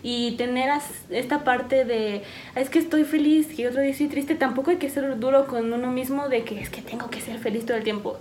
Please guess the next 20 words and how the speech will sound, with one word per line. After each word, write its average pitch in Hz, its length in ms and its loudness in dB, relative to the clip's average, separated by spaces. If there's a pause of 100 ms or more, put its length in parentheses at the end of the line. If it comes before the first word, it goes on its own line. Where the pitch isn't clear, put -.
No, 220 440 0
no, 277 260 -2
no 254 180 0
se 339 100 4
puede, 240 440 2
aunque 214 440 -4
se 220 200 -4
quisiese, 226 540 -4 (340)
pero 277 160 4
también 277 240 2
es 302 80 2
muy 311 200 6
importante 233 640 0
toda 214 220 -2
esta 220 260 -4
parte 208 380 -2
de, 196 320 -2
"Yo 226 160 6
acepto 233 720 0
que 208 400 -4